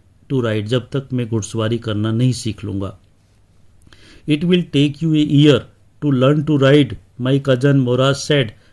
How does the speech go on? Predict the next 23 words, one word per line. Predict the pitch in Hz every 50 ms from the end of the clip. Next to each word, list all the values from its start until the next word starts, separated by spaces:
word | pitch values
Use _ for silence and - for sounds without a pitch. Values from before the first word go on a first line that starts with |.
| _ _ 135
मेरे | 131 143 151 151 156
कजन | 156 143 147 151
मोराद | 147 139 139 139 143 147 147
ने | 147 139 131
कहा | 127 135 131 139 147
कि | 143 147 135
तुम्हें | - 139 135 143 147
ये | 147 135
सीखने | 139 - 131 117 - 139 147 151
में | 147 120 92 90 _ - - _ _ _ _ _ _ _ _ _
एक | - 147 139 143 139
वर्ष | 139 147 143 - 143
लगेगा। | 139 135 131 123 110 104 92 87 92 _ _ - - -
We | 127 143 143 143 156
could | 151 139 139 -
keep | - 151 156 143
the | 147 147 151 117 -
horse | 131 139 147 139 - -
a | 139 135 139 147
year, | 151 135 117 - - _ _ - - - - _ - _ _ -
I | 135 143 139
said, | - 160 147 143 135 - - - _ _ _ _ _ _ _ _ _ _ _ _ _ - -
हम | 131 135 143 147 143